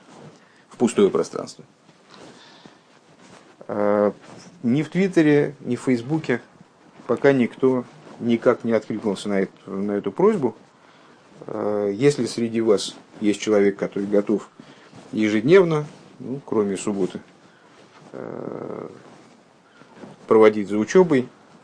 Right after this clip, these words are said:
сорок пять минут, или если там будем другие уроки тоже поднимать, то еще там, предположим, два, два часа, два раза в неделю, э,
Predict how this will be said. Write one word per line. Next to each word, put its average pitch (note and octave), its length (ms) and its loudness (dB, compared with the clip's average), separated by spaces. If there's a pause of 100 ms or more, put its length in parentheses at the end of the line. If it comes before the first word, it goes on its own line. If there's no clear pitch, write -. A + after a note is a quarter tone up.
сорок - 180 -2
пять C#3+ 260 4
минут, A#2+ 360 0
или F2+ 140 -2
если F#2+ 300 -4
там F2 220 -6 (560)
будем G2+ 360 -4
другие A#2 300 0
уроки A#2 280 4
тоже A#2 220 2
поднимать, G#2+ 680 -2 (100)
то B1+ 60 -6
еще D3 300 -2
там, D3 180 2 (560)
предположим, G#2+ 520 2
два, A2+ 240 4 (160)
два A2+ 240 6
часа, A2 340 0
два G#2 180 4
раза G#2+ 200 2
в G#2+ 40 -4
неделю, A2 440 0 (600)
э, G#2 440 -2